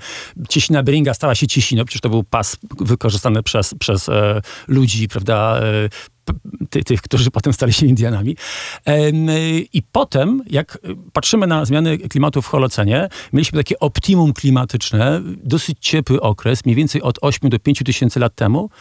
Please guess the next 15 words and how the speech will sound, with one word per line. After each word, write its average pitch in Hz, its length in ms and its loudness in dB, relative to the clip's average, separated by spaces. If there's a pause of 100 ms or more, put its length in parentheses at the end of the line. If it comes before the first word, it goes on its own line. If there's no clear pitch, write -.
(180)
po 233 100 2
czym 233 160 2
nastył-, 190 340 0
nastąpił 185 640 0
neoglacjał, 165 800 0 (220)
czyli 151 220 2
znowu 180 380 2
ochłodzenie 139 800 0 (260)
i 139 80 4
rozrost, 190 720 0
e, 208 40 -6
lodowców. 180 840 0 (180)
Kulminacją 175 600 0
tego 160 260 -2
neoglacjału 160 840 -2